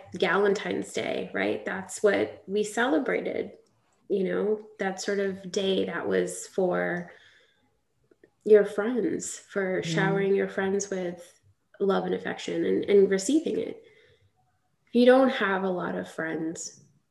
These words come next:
Speaker 1: you do have yourself.
Speaker 2: Yes.
Speaker 1: And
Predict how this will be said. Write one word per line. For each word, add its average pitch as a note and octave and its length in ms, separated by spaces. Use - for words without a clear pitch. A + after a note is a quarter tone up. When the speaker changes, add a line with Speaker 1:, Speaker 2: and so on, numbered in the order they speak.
Speaker 1:
you G3+ 260
do G3+ 240
have F3 360
yourself. - 800
Speaker 2:
Yes. C3 540
Speaker 1:
And G#3 360